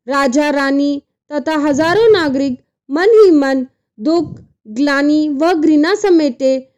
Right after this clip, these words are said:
मुनि की सेवा में उपस्थित हुए। राजा ने अनुताप करते हुए मुनि से प्रश्न किया, "भगवान, मेरे से ऐसा जघन्य पाप क्यों हुआ?" उत्तर देते हुए धर्मघोष मुनि ने कहा,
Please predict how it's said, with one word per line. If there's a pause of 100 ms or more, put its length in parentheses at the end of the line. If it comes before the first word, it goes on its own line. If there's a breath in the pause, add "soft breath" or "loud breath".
(140)
मुनि
की
सेवा
में
उपस्थित
हुए। (460)
राजा
ने
अनुताप
करते
हुए
मुनि
से
प्रश्न
किया, (360)
"भगवान, (280)
मेरे
से
ऐसा (300)
जघन्य
पाप
क्यों (100)
हुआ?" (540)
उत्तर
देते
हुए (280)
धर्मघोष
मुनि
ने
कहा,